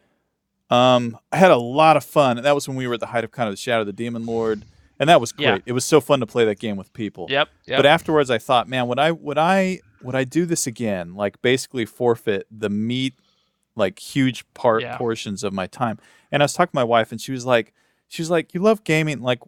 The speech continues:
Speaker 1: why? Just, you know, it's a hundred fifty bucks. Just save another hundred fifty bucks throughout the year so that you can just
Speaker 2: Right.
Speaker 1: play games the whole time rather than have to run something."
Speaker 2: Yep, yep. See, and for me, I,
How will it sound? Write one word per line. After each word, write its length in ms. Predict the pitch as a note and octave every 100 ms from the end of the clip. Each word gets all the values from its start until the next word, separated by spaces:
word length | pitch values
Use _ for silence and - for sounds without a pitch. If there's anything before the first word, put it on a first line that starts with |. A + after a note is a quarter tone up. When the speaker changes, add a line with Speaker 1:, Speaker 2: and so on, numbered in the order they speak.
| _
Speaker 1:
why? 460 | _ F3+ G3 F#2+ C2+
Just, 320 | - D#3+ - E3+
you 80 |
know, 140 | D#3 D3+
it's 200 | C#3+ -
a 80 | C3+
hundred 240 | F3 E3+
fifty 240 | E3+ D3 A#2+
bucks. 340 | G#2 F#2 -
Just 260 | - C#3 -
save 300 | E3+ E3+ E3
another 320 | D3 C#3+ C3
hundred 280 | C3+ C3 A2+
fifty 260 | A#2+ -
bucks 340 | G#2 G#2+ G2+ -
throughout 260 | A2+ G#2+ -
the 80 | G2
year 280 | F#2 F#2
so 160 | F2+ A2+
that 60 | A2+
you 80 | G#2
can 140 | A2
just 160 | G#2+ B2
Speaker 2:
Right. 140 | A2
Speaker 1:
play 200 | A2 G2+
games 360 | F#2+ F#2 F2 -
the 100 | F2+
whole 120 | F#2
time 260 | F#2+ E2+ F2
rather 120 | E2+
than 80 | F2
have 180 | F2 -
to 80 | F2+
run 200 | D2 -
something." 420 | - - - A#2+ _ _
Speaker 2:
Yep, 220 | C3 A2+ - - E3+
yep. 240 | B2+ - - -
See, 280 | - C#4 B3+
and 260 | A3 G#3 F#3+ _
for 220 | - F3+
me, 400 | E3 F#3 A#3 A#3+ -
I, 260 | E3 G3+